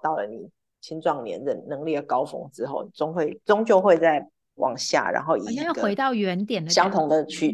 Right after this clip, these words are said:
Speaker 1: 对，对，对，
Speaker 2: 嗯。
Speaker 1: 我们讲什么返璞归真啊，这个真的是有它的道理在。
Speaker 2: 哎，很有趣耶，从你的眼，
Speaker 1: <laughs>
Speaker 2: 眼睛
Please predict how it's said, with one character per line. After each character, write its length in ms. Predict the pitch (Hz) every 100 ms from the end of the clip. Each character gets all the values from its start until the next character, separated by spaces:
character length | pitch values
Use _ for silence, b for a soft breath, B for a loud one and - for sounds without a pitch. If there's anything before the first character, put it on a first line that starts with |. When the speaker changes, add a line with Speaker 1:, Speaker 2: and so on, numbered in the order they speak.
| -
Speaker 1:
对， 140 | -
对， 160 | - 117
对， 120 | 123
Speaker 2:
嗯。 60 | -
Speaker 1:
我 60 |
们 100 | -
讲 160 | 170 160
什 80 | 156
么 80 | 165
返 240 | - 175
璞 160 | 202 160
归 220 | 120 175
真 260 | 175 165 170
啊， 160 | 131 156
这 80 | 165
个 180 | - - b b -
真 140 | - 208
的 100 | 160
是 100 | 156
有 140 | 143
它 80 | 156 147 139
的 80 | -
道 180 | - -
理 80 | - -
在。 100 | - - -
Speaker 2:
哎， 100 | -
很 160 | 339 285
有 180 | 339 226
趣 240 | 185 349
耶， 100 | 269
从 240 | 196 240 294
你 140 | 320
的 260 | 214 202 196
眼， 380 | 196 214 185 175
Speaker 1:
<laughs> 200 | - 220
Speaker 2:
眼 220 | 226 185
睛 420 | 185 269 269 285